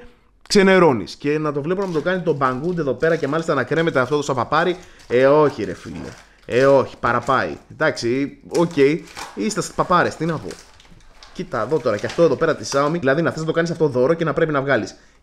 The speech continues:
και αυτήν εδώ την παπαριά από το Banggood και να βγάλεις και τις κόλλες από πίσω. Εχέσαι μας, εχέσαι μας. Τι γράφει εδώ; "Ξούμε η tech, ναι, service, οκ, κομπλέ".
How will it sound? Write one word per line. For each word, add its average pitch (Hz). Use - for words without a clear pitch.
και 208
αυτήν 202
εδώ 170
την 147
παπαριά 120
από 110
το 101
Banggood 98
και 214
να 226
βγάλεις 196
και 175
τις -
κόλλες 151
από 113
πίσω. 240
Εχέσαι 143
μας, 92
εχέσαι 123
μας. 95
Τι 123
γράφει 139
εδώ; 135
"Ξούμε 147
η 117
tech, 165
ναι, 131
service, 120
οκ, 117
κομπλέ". 117